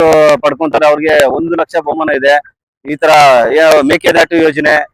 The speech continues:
ಒಂದು ನಾಲ್ಕು, ಆ, ಕಂಟೆಂಟ್ ಕೊಟ್ಟಿದ್ದಾರೆ. ಒಂದು ಕನಕೋತ್ಸವ, ಒಂದು ಮೇಕೆದಾಟು ಯೋಜನೆ, ಆ, ಎರಡನೇದು, ಆ, ಅನ್-, ಆ, ಐದು ನಂದಿ ಭಾಗ್ಯ,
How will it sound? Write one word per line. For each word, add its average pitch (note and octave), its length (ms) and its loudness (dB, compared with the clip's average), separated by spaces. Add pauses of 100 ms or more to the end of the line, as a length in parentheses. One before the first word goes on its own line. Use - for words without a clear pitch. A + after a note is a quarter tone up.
(280)
ಒಂದು C#3 200 -4
ನಾಲ್ಕು, D#3+ 520 -2
ಆ, C#3+ 800 2
ಕಂಟೆಂಟ್ C#3+ 400 -6
ಕೊಟ್ಟಿದ್ದಾರೆ. C3+ 360 -2
ಒಂದು D3+ 400 -4
ಕನಕೋತ್ಸವ, D3 680 -2
ಒಂದು C#3+ 160 -8
ಮೇಕೆದಾಟು D3+ 500 -6
ಯೋಜನೆ, C#3+ 400 -4 (560)
ಆ, - 20 2 (340)
ಎರಡನೇದು, D3+ 680 0 (440)
ಆ, B2+ 240 4
ಅನ್-, C#3+ 200 -2
ಆ, B2+ 360 4 (580)
ಐದು E3 300 0
ನಂದಿ E3 260 0
ಭಾಗ್ಯ, D3+ 380 2